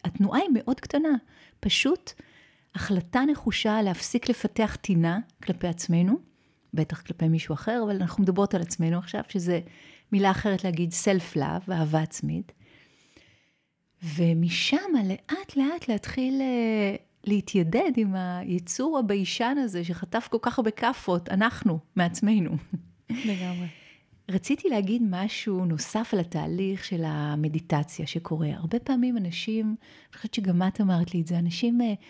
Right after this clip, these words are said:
Speaker 1: מתחילים את התרגול, מתחילים את המדיטציה, ואז מגלים שיש להם כל כך הרבה רעש בראש, אומרים, "תודה רבה, זה לא בשבילי,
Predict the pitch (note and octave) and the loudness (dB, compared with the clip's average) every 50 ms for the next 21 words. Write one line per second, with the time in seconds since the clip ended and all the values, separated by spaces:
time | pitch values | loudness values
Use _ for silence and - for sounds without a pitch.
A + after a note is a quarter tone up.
0 | - - - _ - G3+ - - - G3+ F#3+ G#3 A#3 A#3+ A#3+ - - F#3+ F3 D#3+ | -20 -20 -12 _ -4 -4 -2 -2 0 2 2 4 4 2 2 2 2 2 4 2
1 | D#3+ - - E3 D3+ C#3+ - D#3 D#3+ D#3+ E3 - - G3+ G#3+ G#3 A3 G3+ F3+ E3 | 2 2 0 -2 0 0 -2 -2 -2 -2 -4 -2 0 0 0 0 0 0 0 0
2 | E3 E3+ D#3 - D#3 - F3 E3+ E3 E3+ - - G3 G#3 G3+ G#3+ G#3 F3 F3 F3+ | 0 -2 -4 -6 -6 -4 -4 -2 -2 -2 0 0 0 0 0 0 0 0 0 0
3 | F#3+ G#3 G#3 A3 A3+ A3 A3 G#3 G3+ - A3 A3+ B3+ - D#4 D4 D4+ - C#4+ C4 | 0 0 -2 -2 -2 -2 -2 -2 0 0 0 -2 0 0 0 -2 -2 -2 -4 -2
4 | D4 D#4 D4+ D4+ - - C#4+ - - A#3 A#3 B3 B3+ A#3 G#3 G3 F#3+ E3+ E3+ F#3+ | 0 0 0 2 2 0 0 2 2 0 0 2 0 0 0 0 -2 -2 0 -2
5 | F3+ E3 E3+ D#3+ D#3+ D#3 D#3 D3+ F3 F#3+ F3+ F3 D3+ C#3 D3 C#3 - D#3 D#3 F3 | 0 2 2 0 2 0 0 0 0 0 0 0 0 -2 -2 -4 -2 0 0 2
6 | G3 G#3 G#3+ G#3+ G#3 | 2 4 4 2 2